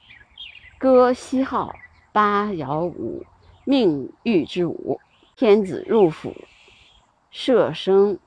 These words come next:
以见宗庙之礼，表示秋来阳武之意。”那么迎秋仪式一般来说结束之后，还要对军人论功行赏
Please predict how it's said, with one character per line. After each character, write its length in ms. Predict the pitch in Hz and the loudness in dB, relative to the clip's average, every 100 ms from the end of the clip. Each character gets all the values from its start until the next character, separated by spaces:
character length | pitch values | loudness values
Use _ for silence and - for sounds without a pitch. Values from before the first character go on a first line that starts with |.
| _ _ - | _ _ -10
以 180 | 127 | -10
见 420 | - - 196 127 123 | -8 -2 -2 -2 -6
宗 260 | 233 247 | -4 -2
庙 220 | 254 196 | -2 -4
之 200 | - 202 | -6 -4
礼， 320 | 185 - - - _ _ _ | -4 -4 -10 -14 _ _ _
表 160 | 180 143 | 0 0
示 220 | - 151 | 0 -10
秋 320 | - - 262 | -6 2 4
来 220 | 226 151 | 4 4
阳 340 | 185 160 120 226 | 2 0 2 6
武 260 | 339 147 - _ _ _ _ _ _ _ | 6 4 -6 _ _ _ _ _ _ _
之 180 | 135 123 | -10 -8
意。” 180 | 127 - _ _ _ _ _ _ _ | -8 -12 _ _ _ _ _ _ _
那 140 | 214 | -2
么 100 | 220 | 2
迎 240 | 175 180 | 4 4
秋 240 | 233 277 254 | 4 2 2
仪 300 | 170 147 170 | 2 0 -2
式 360 | - 208 175 - _ _ _ - | -2 0 0 -2 _ _ _ -4
一 80 | 180 | 2
般 120 | 190 | 2
来 120 | 165 | 2
说 120 | 185 | -2
结 160 | 180 185 | 0 0
束 200 | 226 196 | 0 -4
之 120 | 226 | -6
后， 300 | - 247 147 | -4 -2 -2
还 220 | 131 127 | -4 -4
要 160 | 185 170 | -2 0
对 180 | 190 180 | 0 0
军 320 | - 240 233 | -2 -2 0
人 320 | 180 180 190 - _ | 0 0 -4 -8 _
论 200 | 226 220 | -2 0
功 220 | 190 202 | 2 2
行 280 | 226 - 160 | 0 -4 -4
赏 220 | 202 - | -4 -8